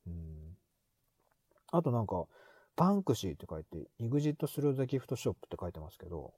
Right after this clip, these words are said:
これもまあ、見たんでしょうね。えー、僕結構好きでね、この映画とか好きで、何回も見てるんですけど、うん、アイロニーがたっぷり含まれてて。えー、だいぶね、また見てない人とかは、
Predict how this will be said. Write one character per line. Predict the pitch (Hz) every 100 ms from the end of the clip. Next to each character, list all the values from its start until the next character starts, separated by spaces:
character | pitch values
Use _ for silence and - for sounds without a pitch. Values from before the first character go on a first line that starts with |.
| -
こ | -
れ | 277
も | 277
ま | 247 214 117 92
あ、 |
見 | 127 175
た | 123
ん |
で | 85
し | 85
ょ | 85
う |
ね。 | 107 117 - _ -
え | 92 87 87
ー、 |
僕 | 220 226
結 | 294
構 | -
好 | 113
き | - -
で | 78
ね、 | 80
こ | 92
の | 87
映 | 80
画 | 76
と | -
か | -
好 | 52 -
き | -
で、 | 78 - _ - - - -
何 | 117
回 | - 110
も | 85
見 | 95
て | 92
る | -
ん |
で | -
す |
け | -
ど、 | - - _ _ _ 87
う |
ん、 | 82 78 104 -
ア | 110
イ | 107
ロ | 90
ニ | 82
ー |
が | 87
た | -
っ | -
ぷ | -
り | 92
含 | - 85
ま | 76
れ |
て | -
て。 | - - _ _ _ _ _ _ _ _ _
え | 90 95 76 65 64 78 - - - - - - -
ー、 | -
だ | 87
い |
ぶ | 82
ね、 | 104 123 - _
ま | 113 147
た | 117
見 | 131
て | -
な | 98
い | 87
人 | -
と | 78
か | 80
は、 | 73